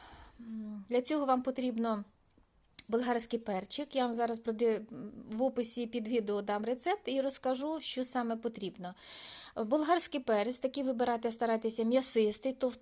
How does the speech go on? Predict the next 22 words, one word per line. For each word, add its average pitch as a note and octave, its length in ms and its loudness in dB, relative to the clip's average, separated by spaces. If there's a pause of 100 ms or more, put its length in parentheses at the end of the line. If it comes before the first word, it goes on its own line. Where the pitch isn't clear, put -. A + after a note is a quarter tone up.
(140)
товстошкірий, B3 1120 0 (300)
солодкий B3 520 2
болгарський A#3+ 480 -2
перець, F#3+ 400 -6
помідори. G3+ 720 -2 (340)
Теж C#4 200 2
старайтеся A#3 720 0
брати A3 420 -2
дуже A3+ 300 2
спілі A3+ 640 -2 (560)
і A#3+ 340 0
такі, A#3 340 2
м, G3 840 -2
плотні, F3+ 680 0
плотні, C4+ 360 0
щоб A3+ 160 -4
вони A3+ 200 0
не B3+ 100 4
пустотілі A3+ 640 -2
були. E3+ 340 -10 (480)
Корінь F4 280 4
хріну A3 540 0